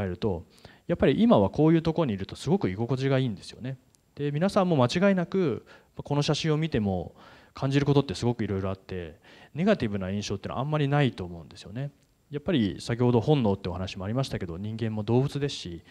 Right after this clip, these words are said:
やっぱり休みがあるとこういうところに帰りたいとか、えー、こういうところで感じることっていうのは、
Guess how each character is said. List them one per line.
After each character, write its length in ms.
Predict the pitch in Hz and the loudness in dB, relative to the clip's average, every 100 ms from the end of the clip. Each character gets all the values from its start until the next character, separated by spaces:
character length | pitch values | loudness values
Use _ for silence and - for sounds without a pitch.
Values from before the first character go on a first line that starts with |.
| - - - _ 143 | -20 -20 -20 _ -10
や 80 | |
っ 20 | - | -2
ぱ 80 | |
り 100 | 170 | 2
休 220 | 120 117 170 | 2 2 4
み 100 | 156 | 6
が 80 | |
あ 40 | 98 | 4
る 60 | |
と 80 | 92 | 2
こ 100 | - | -2
う 40 | 120 | -2
い 20 | |
う 20 | |
と 80 | 123 | -2
こ 80 | 131 | -2
ろ 40 | |
に 60 | 95 | -4
帰 220 | - 131 | -2 0
り 140 | 139 | 0
た 120 | 151 127 | 0 0
い 80 | |
と 120 | 101 - | -2 -10
か、 240 | 82 - _ _ _ _ | -16 -18 _ _ _ _
え 120 | 107 | -18
ー、 20 | - | -6
こ 160 | 135 | 0
う 60 | 135 | 0
い 20 | |
う 40 | |
と 120 | 135 139 | 0 0
こ 100 | 180 | 0
ろ 80 | |
で 80 | 151 | 0
感 220 | - 110 | -2 -4
じ 100 | 110 | -2
る 60 | 110 | -2
こ 100 | 117 | 0
と 100 | 113 | -2
っ 40 | |
て 180 | 110 - | -2 -8
い 40 | 90 | -8
う 20 | |
の 100 | 80 | -8
は、 220 | - | -10